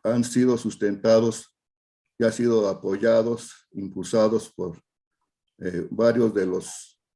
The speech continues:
exfuncionarios de Petróleos Mexicanos, eh, quienes precisamente, en primer lugar, le dieron una, un impulso importante a los centros de investigación, entre ellos el I M P.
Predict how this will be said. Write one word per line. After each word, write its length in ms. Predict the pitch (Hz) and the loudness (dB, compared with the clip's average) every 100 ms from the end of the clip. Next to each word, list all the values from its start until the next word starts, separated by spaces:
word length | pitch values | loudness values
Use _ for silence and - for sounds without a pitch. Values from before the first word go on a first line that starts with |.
| _ | _
exfuncionarios 1040 | 98 98 - - 107 98 107 113 113 117 104 | -6 -6 -8 -10 -8 -6 -2 0 2 0 -2
de 100 | 92 | -4
Petróleos 420 | 90 85 107 104 | -6 0 0 0
Mexicanos, 800 | 101 107 104 107 113 113 - _ _ _ _ _ _ - | -4 -10 -4 -2 -2 -4 -12 _ _ _ _ _ _ -6
eh, 340 | 92 92 85 | -2 -2 -2
quienes 480 | - 98 95 92 - | -4 -2 -2 -4 -8
precisamente, 920 | 92 101 - 117 113 107 113 110 - _ _ _ _ _ | -4 -4 0 2 2 0 -2 -6 -6 _ _ _ _ _
en 120 | 92 85 | -18 -8
primer 240 | 101 113 | -2 0
lugar, 300 | 113 110 110 - - _ _ | 2 2 0 -4 -20 _ _
le 160 | - 101 | -8 -2
dieron 260 | 101 110 113 | 0 0 0
una, 380 | 110 95 85 _ _ _ - | -2 -4 -8 _ _ _ -10
un 140 | 110 | -6
impulso 380 | 110 98 107 - | -6 -4 -8 -6
importante 800 | 101 101 95 110 107 110 104 _ _ _ _ - | -6 -6 -4 -4 -2 -4 -6 _ _ _ _ -8
a 80 | |
los 180 | 95 95 | -6 -4
centros 360 | 101 104 107 90 | -4 -4 -4 -6
de 60 | |
investigación, 840 | 85 87 - 92 90 117 107 107 - _ _ - | -6 -6 -6 -4 -2 -2 -2 -2 -8 _ _ -20
entre 260 | 82 95 | -10 -4
ellos 200 | 98 98 | -2 -2
el 240 | 76 82 85 | -6 -8 -8
I 80 | |
M 180 | 95 95 | -8 -8
P. 300 | 90 113 - | -8 -10 -10